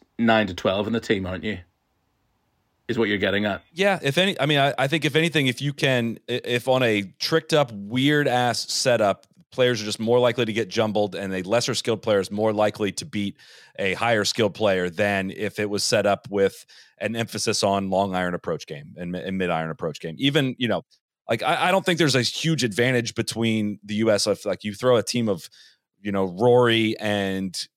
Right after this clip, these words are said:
Speaker 2: Hovland out against Xander and Cantlay. I don't think it, you know, the setup really matters that much, but if you throw in a, you know, insert whoever you wanna insert in there in one of those teams, like, all that, so, so all of a sudden that player is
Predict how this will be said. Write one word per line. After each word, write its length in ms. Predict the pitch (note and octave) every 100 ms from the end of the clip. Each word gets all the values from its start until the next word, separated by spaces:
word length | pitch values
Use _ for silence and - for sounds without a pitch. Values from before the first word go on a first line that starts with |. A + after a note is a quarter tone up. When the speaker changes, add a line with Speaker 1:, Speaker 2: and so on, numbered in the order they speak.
| -
Speaker 2:
Hovland 440 | B2 A#2+ G2+ G#2+
out 220 | G2+ G2+
against 400 | G2 F#2+ G2 -
Xander 380 | A2 A2 G#2+ G2
and 120 | F2+
Cantlay. 460 | - A#2+ A2 G2 F#2
I 80 | G2+
don't 180 | A#2+ -
think 200 | A2 G#2
it, 140 | F#2+ - _
you 140 | G#2
know, 100 | F#2+
the 80 | F#2
setup 340 | - B2 G#2+
really 200 | G#2 F#2+ E2+
matters 440 | E2+ G2+ C3 C#3
that 160 | D3+ C#3
much, 340 | D#3 E3 -
but 180 | A2+ G#2 _ - _ -
if 180 | A#2+ -
you 60 | A2+
throw 280 | A#2+ B2
in 160 | C#3 C3
a, 400 | A2+ G2+ F#2+ F2+ _
you 100 | G#2
know, 320 | G2 F#2 F2+ D#2+ - _ - - A2+ F#2+ -
insert 400 | A#2+ G#2+ A#2+ G2+
whoever 260 | G#2+ G#2 G2+
you 80 |
wanna 160 | G2+ G2+
insert 380 | G#2 G2+ A2 G2
in 140 | B2
there 180 | A2+ F#2+
in 200 | G2+ A2
one 120 | A2
of 60 | G2+
those 180 | F#2+ -
teams, 340 | D#3+ D#3 G#2+
like, 140 | G2+
all 160 | A2+ C#3
that, 160 | B2+ A2+
so, 160 | A#2+ G#2
so 160 | - -
all 100 | E3
of 60 | F3+
a 20 |
sudden 160 | E3+
that 140 | C#3+ -
player 260 | B2 A2+
is 180 | G#2 F#2+